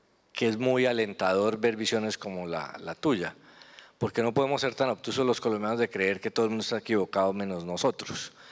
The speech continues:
Tenemos un problema de, de seguridad nosotros mismos, claro, eh,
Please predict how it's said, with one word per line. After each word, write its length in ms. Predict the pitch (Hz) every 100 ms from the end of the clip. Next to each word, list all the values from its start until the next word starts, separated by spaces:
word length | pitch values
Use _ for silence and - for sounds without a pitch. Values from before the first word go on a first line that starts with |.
| - - -
Tenemos 240 | - 120
un 60 | 147
problema 520 | 147 139 139 147 143 - -
de, 400 | 107 101 92 - 107
de 200 | 98 -
seguridad 440 | - 92 92 104
nosotros 440 | 120 131 123 135 120
mismos, 400 | 127 156 185 -
claro, 320 | 90 95 175 - _ - - - - _ _ _ _
eh, 560 | 104 104 104 101 98